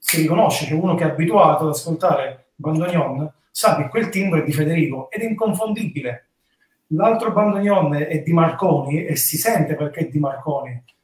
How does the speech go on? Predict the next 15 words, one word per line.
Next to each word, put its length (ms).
L'altro 480
che 120
è 60
di 80
Mosalini 640
si 180
sente 380
perché 260
è 40
di 100
Mosalini. 340
Ah, 100
lo 80
stesso 300
Piazzolla, 640